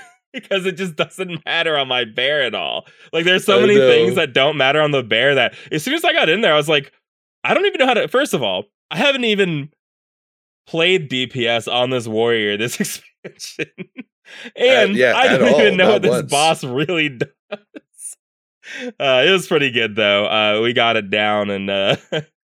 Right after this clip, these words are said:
Speaker 1: uh, that was all good. But I, uh, it did make me feel like, "Okay, now I wanna <laughs> play my warrior more so that I can have a better <laughs> showing than that." But on the other hand, our paladin tank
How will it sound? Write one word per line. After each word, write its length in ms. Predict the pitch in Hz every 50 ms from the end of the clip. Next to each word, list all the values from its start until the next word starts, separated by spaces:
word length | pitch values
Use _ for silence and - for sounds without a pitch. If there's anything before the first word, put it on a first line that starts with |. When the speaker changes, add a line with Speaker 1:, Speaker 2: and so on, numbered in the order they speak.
| _ _ _ 214 190 _ -
Speaker 1:
uh, 280 | 107 101 101 98 92 80
that 160 | 117 123 110
was 200 | 107 110 110 104
all 180 | 110 101 101 98
good. 240 | 95 101 104 107 110
But 260 | 127 127 131 139 -
I, 140 | 160 151 147
uh, 40 | 131
it 220 | 147 147 139 120
did 180 | 165 180 190 180
make 260 | 170 156 156 156 -
me 140 | 170 156 147
feel 300 | - - 135 131 131 123
like, 280 | 120 117 110 104 101 -
"Okay, 440 | 147 127 107 - 95 85 - - - _ _
now 220 | - 127 147 147 151
I 80 | 143
wanna 200 | 135 131 127 127
<laughs> 0 |
play 220 | 123 - - 170 156
my 140 | - 135 113
warrior 420 | 107 113 107 - 127 107 101 101
more 340 | 98 101 98 98 98 101 98 - - - _ -
so 100 | - 135
that 60 | 127
I 40 | 127
can 140 | 117 123 120
have 160 | 135 131 123
a 40 | 117
better 340 | 110 113 127 123 - 160 127
<laughs> 20 |
showing 420 | - - - 110 110 110 104 104 101
than 140 | 98 98
that." 280 | 95 92 90 90 92 - - - - _ -
But 100 | 156 170
on 80 | 196 208
the 100 | 214 170
other 220 | 208 240 254 277
hand, 380 | 247 202 147 135 131 131 135 139 _ _ _ _ _ _ _ _ _ _ _ _ _ _ _ _ _ _ -
our 220 | 135 135 131 131
paladin 380 | 123 156 151 160 175 190 202 202
tank 380 | 196 214 196 202 208 208 -